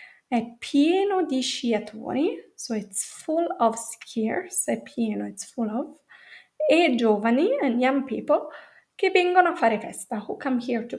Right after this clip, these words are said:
party, e a fare la cosiddetta vita da après-ski, après-ski. So, very famous here is this après-ski, um,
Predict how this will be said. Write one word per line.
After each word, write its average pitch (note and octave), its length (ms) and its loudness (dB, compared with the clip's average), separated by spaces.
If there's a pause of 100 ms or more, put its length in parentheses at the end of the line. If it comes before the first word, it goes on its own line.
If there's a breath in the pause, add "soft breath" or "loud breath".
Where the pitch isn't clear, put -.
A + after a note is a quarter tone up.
party, - 500 -10 (1040 loud breath)
e E4+ 340 2
a C#4+ 140 2
fare A#3+ 300 4
la A#3 160 2
cosiddetta D#4 1000 -4
vita A#3+ 420 0
da A3+ 220 -4
après-ski, A#3+ 800 -8
après-ski. - 680 -8 (520 loud breath)
So, - 580 -10 (360)
very C4+ 380 4
famous C4 460 0
here C#4+ 240 2
is C#4 220 0
this A#3 280 -4
après-ski, B3+ 640 -4 (920 loud breath)
um, A#3 680 2